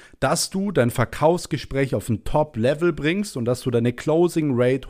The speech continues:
hochbekommst und nicht den Fokus die ganze Zeit auf den Kaltakquise-Gesprächen hast und die ganze Zeit dort versuchst, irgendwie alles zu verbessern. Kaltakquise,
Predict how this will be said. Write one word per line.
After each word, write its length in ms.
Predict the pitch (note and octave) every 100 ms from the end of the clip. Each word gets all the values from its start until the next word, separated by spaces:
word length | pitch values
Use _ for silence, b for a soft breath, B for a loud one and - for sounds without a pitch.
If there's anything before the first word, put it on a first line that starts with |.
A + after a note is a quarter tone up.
| -
hochbekommst 840 | D3 C#3+ - A2 - G2+ C#2 -
und 280 | G2+ C3+ A2+
nicht 360 | D#3+ A#3 A#3+ - B B -
den 140 | D3
Fokus 440 | D3 E3+ F#3 - -
die 120 | C#3
ganze 260 | C#3 D#3 -
Zeit 160 | D3+
auf 240 | - D#3 -
den 180 | C3
Kaltakquise-Gesprächen 1500 | B2 - D#3 D#3 B2+ A#2+ B2+ A2 G2 F#2+ F#2 - F2 F#2 G#2 F#2+
hast 260 | A2+ - B B B
und 180 | C3 B2+
die 80 |
ganze 300 | C3+ C#3 D#3
Zeit 220 | D3 B2+ B2
dort 220 | D3+ D3+
versuchst, 560 | - A#2 D3 D3+ - -
irgendwie 640 | D#3+ D#3+ D3 C3 D3 D3+
alles 440 | - C#3 C3 B2+
zu 180 | - C3
verbessern. 640 | A#2 A#2 G#2 G#2 - C2 A#1+ B B -
Kaltakquise, 920 | D#3+ G3+ F#3+ - F3 E3+ D#3+ D#3